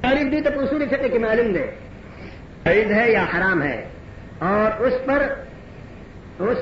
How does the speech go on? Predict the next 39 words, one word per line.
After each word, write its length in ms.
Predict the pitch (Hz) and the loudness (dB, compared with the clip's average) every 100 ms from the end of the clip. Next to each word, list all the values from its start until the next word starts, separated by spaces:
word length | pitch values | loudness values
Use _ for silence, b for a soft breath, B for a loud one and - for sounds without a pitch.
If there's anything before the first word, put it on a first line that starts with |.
| - | 0
پر 160 | 262 | 0
یا 340 | 247 185 202 214 - - - 151 | 2 2 2 0 -2 -6 -4 2
یہ 80 | 277 | 4
لکھا، 280 | 254 - 170 | 4 2 0
لکھنا 320 | 175 247 240 220 | 2 2 2 0
کہ 80 | 208 | 2
مرقد 380 | 202 202 233 262 - | 0 0 0 -2 0
پر 140 | 277 285 - - - | 0 0 -6 -12 -4
تیرے 200 | 226 262 233 | 2 2 2
رحمت 360 | 180 214 247 | 0 -2 0
کا 100 | 247 226 | 0 2
نزول 360 | 208 208 240 214 | 2 4 6 6
ہو، 80 | 233 202 | 4 2
حامی 300 | 202 214 226 | 0 2 0
تیرا 240 | 214 214 196 | 2 0 0
خدا 200 | 180 190 208 | -2 -2 0
اور 160 | 190 180 | 0 -2
رسول 220 | 175 196 | -2 -2
ہو. 80 | 156 117 - - - - - | -2 -6 -12 -16 -16 -16 -4
بہرحال، 520 | 208 262 254 226 269 240 - - - - - | -2 0 0 2 2 0 -8 -16 -16 -10 0
اوږد-، 320 | 254 277 - - - 240 | 2 2 -2 -8 -4 0
ان 100 | 320 | 2
چې 60 | 302 277 | 2 0
قبرونه 300 | 262 269 277 240 | 0 2 2 2
جوړول 540 | 254 254 285 285 277 | 0 2 2 0 0
لا 80 | 233 - | -2 0
حرام 320 | 220 226 190 147 | 0 2 0 0
دي. 100 | 127 - - - | -4 -10 -18 -4
تر 120 | 220 226 | -2 0
دې 100 | 294 285 | -2 -2
پورې 220 | 285 294 - | -2 -2 -4
چې 100 | 285 277 233 - - 214 | -4 -4 -6 -12 -6 -2
رسول 240 | 262 269 262 | -2 0 0
الله 200 | 269 269 254 | 0 0 0
صلی 180 | 254 254 | -2 0
الله 200 | 262 247 254 | 2 2 2
علیه 240 | 262 233 | 4 4
و 40 | 254 269 | 4 2
آله 140 | 247 | 2